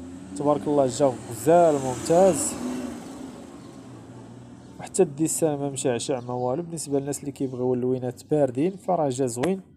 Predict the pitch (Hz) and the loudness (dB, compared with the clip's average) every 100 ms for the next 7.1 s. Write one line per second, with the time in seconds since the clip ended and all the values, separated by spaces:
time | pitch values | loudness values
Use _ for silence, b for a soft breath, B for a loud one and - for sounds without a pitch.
0 | - 208 165 143 - - _ _ _ _ | 0 2 0 -4 -14 -20 _ _ _ _
1 | _ _ _ _ b b b b b b | _ _ _ _ b b b b b b
2 | b _ _ _ 175 160 156 151 143 175 | b _ _ _ 0 4 4 4 6 6
3 | 156 156 - 143 143 143 135 151 147 135 | 4 -4 0 2 0 -4 -4 -4 -2 0
4 | 139 135 151 160 - - 139 139 131 127 | 0 0 0 0 0 -2 -4 -2 0 0
5 | 131 131 143 135 135 123 120 120 160 175 | -2 -8 -4 -2 0 0 -2 -2 -2 -4
6 | 165 170 175 175 160 165 135 143 165 147 | -2 0 0 -2 -2 -2 -2 -2 -4 -2
7 | 135 | -2